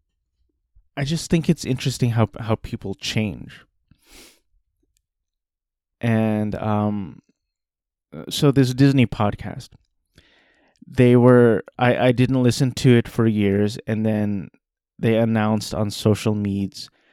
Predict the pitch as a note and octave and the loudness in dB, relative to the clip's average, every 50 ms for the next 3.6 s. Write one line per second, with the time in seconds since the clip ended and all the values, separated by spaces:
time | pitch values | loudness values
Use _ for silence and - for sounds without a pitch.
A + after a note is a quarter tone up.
0 | _ _ _ _ - A#2 A2+ - A#2 G#2+ G#2+ G#2+ G#2+ G#2 - - - A2 A2 G#2+ | _ _ _ _ -6 -6 -4 0 2 2 4 4 2 2 0 -2 0 0 0 0
1 | A2 G#2+ G2+ F2+ - - - D3+ D3+ G#2 - - - - - A2 G#2 G2 F#2+ F#2+ | 0 -2 -4 -6 -8 -6 -4 -2 -2 -2 -6 -12 -18 -8 -4 -2 -2 -2 -2 -2
2 | - A2 A2+ E2+ G#2+ C3 C#3 C#3 D3 C#3 - - A2 A2 A2 - - A#2 G#2+ G#2+ | -2 -2 -2 0 -2 -4 -4 -4 -4 -6 -6 -4 -4 -4 -4 -6 -6 -6 -6 -6
3 | G#2+ - - - - - G#2+ G#2 G2+ G#2 - | -8 -12 -18 -10 -6 -4 -2 -2 -2 -4 -8